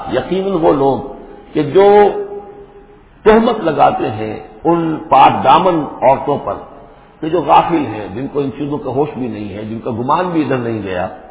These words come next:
المؤمنات، اہل ایمان میں سے، لعنوا فی الدنیا، ایسی معصوم اور پاک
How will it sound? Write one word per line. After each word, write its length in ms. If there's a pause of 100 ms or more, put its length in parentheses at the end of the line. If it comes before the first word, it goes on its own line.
(180)
المؤمنات، 760
اہل 180
ایمان 420
میں 180
سے، 100 (380)
لعنوا 560
فی 80
الدنیا، 460 (360)
ایسی 360
معصوم 500
اور 140
پاک 160